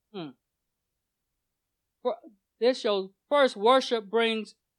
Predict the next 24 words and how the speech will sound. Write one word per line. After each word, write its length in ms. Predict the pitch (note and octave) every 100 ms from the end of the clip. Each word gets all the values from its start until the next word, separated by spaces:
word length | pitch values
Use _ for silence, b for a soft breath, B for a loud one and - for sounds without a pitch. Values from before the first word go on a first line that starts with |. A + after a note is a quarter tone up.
| -
an 140 | G#3 A3
upward 380 | C4+ - G#3 F#3+
look, 280 | G3 D#3 _ _ _
a 120 | F#3+ F#3
glance 480 | G3+ B3 B3+ B3+
at 160 | G#3+ G#3
God 420 | A3 A3 F3+ E3+ - _ _ -
on 160 | G3+
his 140 | G3+ F#3+
throne 460 | B3+ A#3+ D#3 B2+ _ _ _ _ _ _ _ _ _ _ _ _ _
in 160 | G3 A3
all 240 | A3 A#3+
his 160 | C4 A#3+
glory. 540 | B3+ B3+ A3+ D3+ B2 _ _ _ _ _ _ _
It 180 | A3 A3
refocuses 1080 | A#3+ B3 - - D4 E4+ E4+ A3 A#3 A3+ G#3+ - _ -
our 240 | G3+ G3+
view 300 | F3 A#3+ D4
of 140 | G#3+ E3
God. 360 | E3 D3+ A#2+ A#2+ _ _ _ _ _ _ _ _ _ _ _ _ _ _ _ _ _ G3
It 200 | G#3 -
pulls 360 | D#4 D4 C#4
our 360 | B3+ A3+ G#3+ G#3
affections 760 | G3+ - C#4+ C4+ - B3+ B3